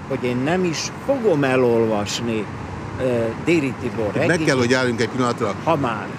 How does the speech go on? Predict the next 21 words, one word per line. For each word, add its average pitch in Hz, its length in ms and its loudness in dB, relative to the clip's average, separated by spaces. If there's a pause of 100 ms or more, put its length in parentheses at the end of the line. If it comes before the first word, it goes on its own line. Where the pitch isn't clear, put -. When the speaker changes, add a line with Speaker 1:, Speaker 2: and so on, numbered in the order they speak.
(220)
Speaker 2:
Nézzük 131 460 4
meg, 123 120 4 (120)
a 107 60 0
maga 147 380 2
a - 100 -2
könyv 117 280 2
ötlete, 98 560 0 (220)
ami 123 240 2
egyébként, 117 420 2
mint 113 140 2
nagyon 120 240 4
jól 117 200 4
tudjuk, 110 260 0 (340)
sokkal 123 320 2
régebbi, 113 420 2
hiszen 107 380 0 (240)
te 120 80 2
ebben 117 220 2
nagyon 123 280 4
régóta 107 460 0
foglalkozol. 92 760 -2